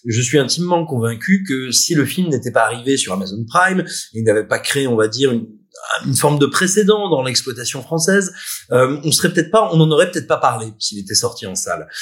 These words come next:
Et concrètement, c'est une mauvaise comédie, c'est une mauvaise comédie française, c'est un mauvais film français, et il y a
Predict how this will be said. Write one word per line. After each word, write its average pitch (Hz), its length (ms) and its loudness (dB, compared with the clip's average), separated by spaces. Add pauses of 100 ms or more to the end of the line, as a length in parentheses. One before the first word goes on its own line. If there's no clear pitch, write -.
(160)
Et 117 80 2
concrètement, 185 680 4 (280)
c'est 131 300 0
une 135 120 -2
mauvaise 180 560 6
comédie, 113 600 -2
c'est - 200 -14
une 123 80 0
mauvaise 143 380 6
comédie 107 300 -8
française, 165 500 0
c'est 120 160 -2
un 107 80 -2
mauvais 120 360 4
film 104 220 -8
français, - 480 -2 (380)
et 127 120 2
il 127 60 2
y 131 100 4
a 151 360 2